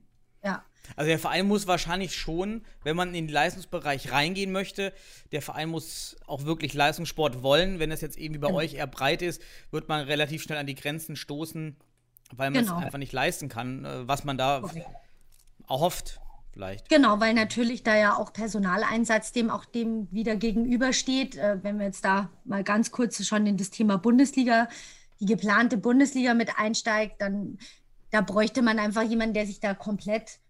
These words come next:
Speaker 1: nochmal, ja, zumindest in Teilzeit hauptamtlich um die, um die Abteilung kümmert. Also das,
Speaker 2: Hm.
Speaker 1: glaub ich, würde fast kein Ehrenamtlicher leisten können, was dort dann an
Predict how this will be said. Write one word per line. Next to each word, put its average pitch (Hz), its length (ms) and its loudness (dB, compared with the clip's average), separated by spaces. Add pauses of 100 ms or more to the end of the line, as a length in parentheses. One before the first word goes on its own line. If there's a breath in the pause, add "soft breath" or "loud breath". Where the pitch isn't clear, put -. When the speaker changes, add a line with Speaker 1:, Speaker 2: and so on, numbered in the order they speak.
(140)
Speaker 1:
nochmal, 208 580 -2 (760)
ja, 202 180 -6
zumindest 285 480 4
in 240 120 2
Teilzeit 240 680 2
hauptamtlich 262 720 0
um 269 180 2
die, 262 180 -2
um 240 160 0
die 240 220 0
Abteilung 311 540 2
kümmert. 190 420 -2
Also 202 260 -4
das, - 400 -8 (120)
Speaker 2:
Hm. 143 100 -8 (380)
Speaker 1:
glaub 220 100 -4
ich, 214 140 -4
würde 247 240 2
fast - 520 -2
kein 247 220 2
Ehrenamtlicher 247 720 2
leisten 240 400 4
können, 220 340 0
was 208 160 -4
dort 226 260 -2
dann 208 220 -2
an 190 220 -4